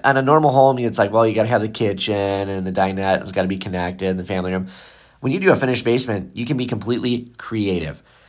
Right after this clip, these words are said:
You know, if you wanna make it, you know, this teen hangout center, that's fine. I mean, make it however you want. If you wanna make, you know, a workout room and you wanna have the rubber mats and the glass doors and all that kind of stuff, you know,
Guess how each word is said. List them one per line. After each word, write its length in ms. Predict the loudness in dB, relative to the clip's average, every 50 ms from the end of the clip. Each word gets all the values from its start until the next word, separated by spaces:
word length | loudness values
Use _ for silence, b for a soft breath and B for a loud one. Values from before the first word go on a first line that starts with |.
| b b b
You 80 | -6 -2
know, 80 | -2
if 120 | -2 0 0
you 80 | 0
wanna 240 | 2 2 2 2 2
make 220 | 0 0 -2 0 0
it, 280 | -2 -2 -2 -6 -12 -10
you 60 | -6
know, 280 | -4 -4 -4 -4 -8 -8 -6
this 140 | -6 -6
teen 600 | -6 -6 -6 -6 -6 -6 -6 -8 -10 -10 -12 -16 -12
hangout 420 | -4 -2 0 2 4 4 2 2
center, 440 | 2 2 2 2 2 0 -2 -2 B B B B B B B B B -12
that's 560 | -12 -12 -12 -12 -20 -14 -2 2 2 2 2
fine. 380 | 2 0 0 0 -2 -6 -8 -2
I 80 | -2 0
mean, 340 | 0 0 -2 -2 -6 -12 -16 -20 _ -4
make 220 | -2 0 0 2
it 80 | 0 0
however 360 | 2 2 4 4 4 4 4
you 140 | 0 0 0
want. 360 | 0 -2 -4 -4 -4 -6 -6
If 160 | -10 -10 -6
you 80 | -6 -4
wanna 240 | -2 0 0 0 0
make, 420 | -2 -2 -2 -2 -2 -4 -8 b b b b b b b b b
you 80 | -6 -2
know, 140 | -2 0 0
a 80 | 0
workout 420 | 0 2 2 4 6 6 6 6 4
room 220 | 2 0 0 0
and 80 | -2 -2
you 60 | -2
wanna 120 | 0 0
have 120 | 0 -2 0
the 80 | 2
rubber 240 | 4 4 4 4 2
mats 440 | 0 2 2 2 2 2 0 -2 -4
and 80 | -8
the 60 | -8 -4
glass 320 | -2 0 0 0 0 -2
doors 460 | 0 2 4 6 6 6 6 4 2
and 100 | 0 0
all 80 | 0 2
that 160 | 2 2 0
kind 160 | 0 -2 -2 -2
of 60 | -4
stuff, 460 | -2 2 4 4 4 4 2 0 b b b b b b b b _ _ _ _
you 140 | -6 -2 0
know, 260 | 2 2 0 -2 -8